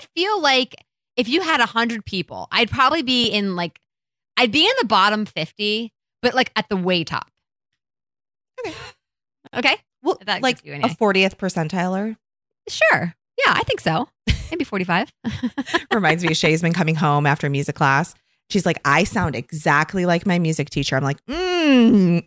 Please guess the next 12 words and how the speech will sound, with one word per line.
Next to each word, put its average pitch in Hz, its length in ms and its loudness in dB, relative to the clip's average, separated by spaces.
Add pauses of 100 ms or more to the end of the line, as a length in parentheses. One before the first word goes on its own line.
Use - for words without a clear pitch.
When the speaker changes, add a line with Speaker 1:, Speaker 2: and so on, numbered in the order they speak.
Speaker 2:
mm, 339 640 2 (280)
okay." 233 580 0
I 226 80 0
mean, 202 260 -2 (100)
Speaker 1:
Mm-hmm. 285 1000 -10
Speaker 2:
<laughs> - 20 -14
beg 339 220 -8
to 208 100 -4
differ, - 320 -10
I'm 180 160 -6
guessing. - 380 -6
But - 180 -4